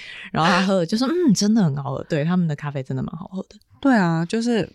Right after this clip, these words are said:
Speaker 2: 我是没有到很懂咖啡，嗯。不过我觉得那个味道还蛮顺口的，应该这么说。
Speaker 1: 嗯，嗯，嗯。
Speaker 2: 对，不会有什么过酸或是过苦。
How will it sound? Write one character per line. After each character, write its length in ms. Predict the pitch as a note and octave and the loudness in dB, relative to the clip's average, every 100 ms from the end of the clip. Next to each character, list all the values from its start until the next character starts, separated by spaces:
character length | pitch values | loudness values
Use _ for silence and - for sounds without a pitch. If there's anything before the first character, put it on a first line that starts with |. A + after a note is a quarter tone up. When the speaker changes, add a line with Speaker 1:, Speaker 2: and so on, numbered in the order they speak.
| _ - | _ -2
Speaker 2:
我 200 | - E3 | 4 4
是 80 | C#4 | 4
没 120 | B3+ | 2
有 100 | D3 | 2
到 160 | F#3 | 0
很 200 | F#3 C3+ | 0 -2
懂 200 | C3+ B2 | -2 -6
咖 200 | C3 C3+ | -4 -4
啡， 140 | C3+ C3 | -2 -6
嗯。 60 | C3 | -6
不 80 | |
过 160 | C#3+ F3+ | 0 2
我 140 | C#3 | 2
觉 120 | C3 C3+ | 0 -4
得 60 | |
那 120 | C#3 | -4
个 260 | C#3+ C3+ C3 | -2 0 0
味 180 | C#3 C3 | -2 -4
道 180 | C#3+ C3 | -2 -2
还 160 | D#3 | -2
蛮 300 | D3 D3 C#3 | -2 -4 -4
顺 420 | D3 - F#3 C#3 B2+ | -6 -4 -2 -2 -4
口 280 | - - | -8 -10
的， 160 | G#3 G#3 | -10 -10
应 80 | D3+ | -6
该 120 | C#3 | -4
这 100 | C3+ | 2
么 80 | F3+ | 2
说。 180 | D#3+ D#3 | 4 2
Speaker 1:
嗯， 180 | D3+ D3 | -2 -4
嗯， 60 | D3+ | -8
嗯。 180 | C#3+ | -10
Speaker 2:
对， 240 | C#3+ - F3 _ _ _ | -8 -10 -10 _ _ _
不 100 | - | 2
会 80 | D#3+ | 2
有 120 | E3+ | 2
什 100 | D3+ | 0
么 220 | B2+ B2+ - - - | -2 -4 -6 -20 -8
过 220 | F#3 D3 | 2 2
酸 400 | C3+ - C3 C3+ D#3 - | 2 -2 -4 -4 -10 -2
或 120 | D#3 | -2
是 160 | D3 C#3+ | -2 -2
过 280 | - D3 | 4 4
苦。 340 | - - - | 4 -4 -4